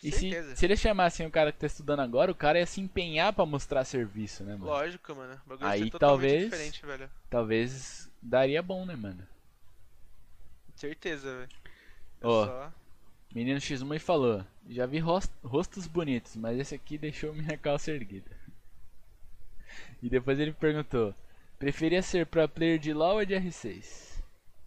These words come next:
Speaker 2: De lol. Preferia ser de lol, mano.
Speaker 1: <laughs>
Speaker 2: Sério, eu sou apaixonado pelo lol. <laughs>
Speaker 1: Só não foi porque você, tipo, achou meio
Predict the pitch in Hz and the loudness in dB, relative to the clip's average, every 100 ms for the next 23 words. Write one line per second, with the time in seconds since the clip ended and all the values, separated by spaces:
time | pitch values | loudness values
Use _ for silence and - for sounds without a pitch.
0 | - - - 120 139 147 127 113 - - | -18 -20 -16 -14 -4 -2 -2 -4 -16 -20
1 | - _ _ _ _ _ _ _ - - | -20 _ _ _ _ _ _ _ -20 -20
2 | - _ - 139 131 135 - 143 147 120 | -20 _ -18 -14 -10 -8 -8 -6 -6 -6
3 | 117 - - - - 139 110 - _ - | -8 -10 -10 -8 -6 -6 -6 -12 _ -20
4 | - - - - 143 139 120 - - - | -18 -18 -10 -6 -2 -2 -4 -10 -18 -20
5 | - 135 160 - 180 185 165 - 151 139 | -16 -10 -8 -6 -4 -4 -4 -4 -6 -4
6 | 127 143 - 196 - - - - - 160 | -4 -6 -10 -10 -12 -14 -8 -6 -4 -4
7 | 170 - - - 135 139 135 - 147 165 | -6 -8 -10 0 2 4 2 4 4 4
8 | 160 143 143 131 117 - 117 107 - - | -2 2 2 2 0 -4 -4 -4 -8 -10
9 | 101 98 117 117 104 98 104 110 104 | -10 -6 -2 0 -2 -4 2 4 2